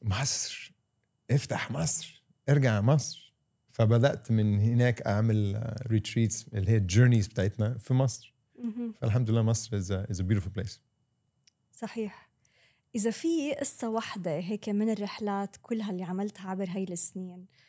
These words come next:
Speaker 2: قصة أثرت فيكي كتير أو ما بتنساها، شو ممكن تكون؟
Speaker 1: قصة واحدة. <laughs> قصص.
Speaker 2: بلاوي.
Speaker 1: نكتب كتب.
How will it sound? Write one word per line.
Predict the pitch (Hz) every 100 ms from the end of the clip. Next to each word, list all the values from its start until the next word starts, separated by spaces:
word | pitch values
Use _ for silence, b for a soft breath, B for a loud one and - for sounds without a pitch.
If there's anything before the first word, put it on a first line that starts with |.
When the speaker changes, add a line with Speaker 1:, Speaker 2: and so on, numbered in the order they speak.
| b b b -
Speaker 2:
قصة | 233 - -
أثرت | 214 - 202 196
فيكي | - 208 208
كتير | - - 208 196 175
أو | 185
ما | 202
بتنساها، | 208 - 202 190 196 185 180 180 _ _ _ _ -
شو | - 220
ممكن | 214 202 190
تكون؟ | - - 196 202 _ _ _ b b b b b b b b -
Speaker 1:
قصة | 101 - 110
واحدة. | 107 107 98 - 170 - -
<laughs> | - - - -
قصص. | - - 120 - -
Speaker 2:
بلاوي. | 233 233 247 262 254
Speaker 1:
نكتب | - 160
كتب. | 285 185 190 165